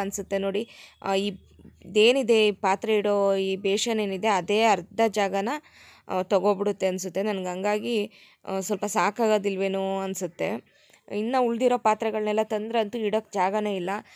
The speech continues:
ಜಾಸ್ತಿ ಸೆಲ್ಫ್ಗಳನ್ನೂ ಕೂಡ ಮಾಡಿಸಿಲ್ಲ ನಾನು, ಹಂಗಾಗಿ ಜಾಗನೇ ಸಾಕಾಗಲ್ಲ ಅನಿಸುತ್ತೆ ನನಗೆ.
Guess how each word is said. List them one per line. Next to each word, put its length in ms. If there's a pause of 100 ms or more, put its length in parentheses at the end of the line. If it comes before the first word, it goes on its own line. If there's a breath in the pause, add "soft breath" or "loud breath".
(240 loud breath)
ಜಾಸ್ತಿ 380
ಸೆಲ್ಫ್ಗಳನ್ನೂ 680
ಕೂಡ 200
ಮಾಡಿಸಿಲ್ಲ 500
ನಾನು, 300
ಹಂಗಾಗಿ 640 (380 loud breath)
ಜಾಗನೇ 460
ಸಾಕಾಗಲ್ಲ 560
ಅನಿಸುತ್ತೆ 340
ನನಗೆ. 320